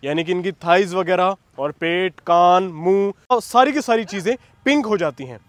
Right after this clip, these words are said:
और जो कि देखने में बड़ा प्यारा लगता है। हर जगह से pink हो चुका है। भाई, पापा जी तो धूल उड़ाते हुए लेकर चले गए हैं रफ्तार को। यार,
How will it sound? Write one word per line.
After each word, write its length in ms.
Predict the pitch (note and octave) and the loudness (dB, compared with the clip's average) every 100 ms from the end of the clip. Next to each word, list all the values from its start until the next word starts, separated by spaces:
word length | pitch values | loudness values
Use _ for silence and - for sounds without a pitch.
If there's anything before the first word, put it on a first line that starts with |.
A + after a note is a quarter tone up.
| _ _ | _ _
और 140 | A#2+ | -16
जो 140 | A#2 D#3 | -10 -10
कि 100 | F#3+ | -8
देखने 420 | D3 E3+ F#3+ G3 | -4 -4 -4 -6
में 140 | G3 | -4
बड़ा 160 | D#3+ F#3+ | -2 -2
प्यारा 240 | F3+ D#3 D3 | -2 -8 -8
लगता 260 | B2 B2+ | -16 -20
है। 60 | A2 _ _ | -20 _ _
हर 120 | F3+ G3 | -8 -4
जगह 240 | G3+ G3+ | -2 -4
से 180 | - B3 _ _ _ _ | -6 -12 _ _ _ _
pink 180 | B3+ B3 | -6 -4
हो 80 | G#3+ | -6
चुका 220 | E3 D3 | -8 -14
है। 140 | C3+ A#2+ _ _ _ _ _ _ _ - _ _ _ _ _ - _ _ _ _ _ _ _ _ | -16 -20 _ _ _ _ _ _ _ -20 _ _ _ _ _ -20 _ _ _ _ _ _ _ _
भाई, 120 | F3 | -8
पापा 440 | D3 F#3+ F3 G#3 A#3+ | 0 -2 0 0 0
जी 180 | G3 G#3+ | 0 -4
तो 280 | A3 A#3 B3+ _ _ C#3 | -2 -2 -4 _ _ -10
धूल 340 | C#3 A3 C4 | -2 2 4
उड़ाते 280 | B3+ A#3+ A#3+ | 4 4 2
हुए 140 | A#3+ | 0
लेकर 280 | G3+ F#3+ G#3 | 0 0 0
चले 220 | G3+ F#3+ | 0 2
गए 120 | G#3 G#3+ | 2 2
हैं 120 | G#3+ | -2
रफ्तार 320 | G#3 G3 F#3+ | -2 -2 -2
को। 100 | G3+ A3 _ _ _ _ _ _ | -6 -12 _ _ _ _ _ _
यार, 80 | _ | _